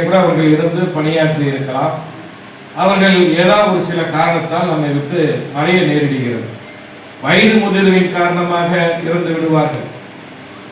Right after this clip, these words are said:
அல்லது இயற்கை உடல்நிலை சரியில்லாத காரணத்தினால் நம்மை விட்டு பிரிந்திருக்கலாம், அல்லது இன்னும் சொல்ல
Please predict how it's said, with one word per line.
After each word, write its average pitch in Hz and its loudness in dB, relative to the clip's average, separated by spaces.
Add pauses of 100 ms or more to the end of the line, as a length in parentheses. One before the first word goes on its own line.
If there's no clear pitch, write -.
(220)
அல்லது 208 6 (560)
இயற்கை 220 4 (220)
உடல்நிலை 208 2 (120)
சரியில்லாத 190 2 (120)
காரணத்தினால் 170 0
நம்மை 165 0
விட்டு 160 -2 (100)
பிரிந்திருக்கலாம், 160 -2 (1080)
அல்லது 208 4 (100)
இன்னும் 214 4
சொல்ல 196 4